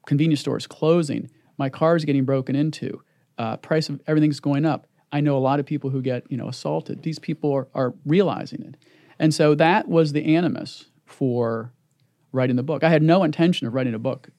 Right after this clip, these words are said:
ever when I came to Heritage. And in fact, I remember the Follner story, which I'm sure you've heard many times, of the reason Heritage came into being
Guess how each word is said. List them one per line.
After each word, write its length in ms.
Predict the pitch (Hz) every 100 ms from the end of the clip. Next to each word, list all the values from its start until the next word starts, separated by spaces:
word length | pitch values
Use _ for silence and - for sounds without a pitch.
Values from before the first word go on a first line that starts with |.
| _
ever 180 | 180 185
when 120 | 135
I 40 | 117
came 200 | 127 117
to 60 |
Heritage. 200 | 123 110
And 80 | 135
in 80 | 143
fact, 220 | 160 -
I 40 |
remember 380 | 143 151 208 185
the 120 | 139
Follner 520 | 123 180 220 160 107 - _ _ - - _ _ _ _
story, 440 | - 165 135 135
which 180 | 131 127
I'm 100 | 135
sure 160 | 139
you've 180 | 139 135
heard 360 | 135 131 139 139
many 120 | 139
times, 300 | 156 175 135
of 140 | 131 - _ _
the 100 | 147
reason 380 | 143 175 156 147
Heritage 340 | 151 147 143
came 180 | - 143
into 100 | 139
being 560 | 131 214 247 156 147